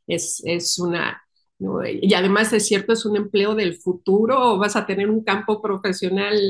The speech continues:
amplísimo, buenas ofertas, eh, u-, unas perspectivas de crecimiento muy grandes. Pero ¿sabes qué? También tenemos que trabajar en la otra parte.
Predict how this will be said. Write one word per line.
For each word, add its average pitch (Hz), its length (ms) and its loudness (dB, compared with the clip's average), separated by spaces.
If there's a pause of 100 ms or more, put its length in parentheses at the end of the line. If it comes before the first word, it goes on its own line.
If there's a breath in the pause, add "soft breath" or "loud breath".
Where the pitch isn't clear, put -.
(500)
amplísimo, 220 1300 2
buenas 208 480 -2
ofertas, 196 880 -2
eh, - 180 -8 (340 loud breath)
u-, 185 80 0 (200)
unas 208 260 0
perspectivas 196 600 -2
de 196 100 -6
crecimiento 180 600 -4
muy 185 220 2
grandes. 170 640 -6 (480 loud breath)
Pero 208 160 4
¿sabes 311 360 4
qué? 269 160 0
También 240 300 0
tenemos 262 240 0
que 233 340 0
trabajar 220 360 0
en 226 100 2
la 208 60 0
otra 202 240 -6
parte. - 360 -10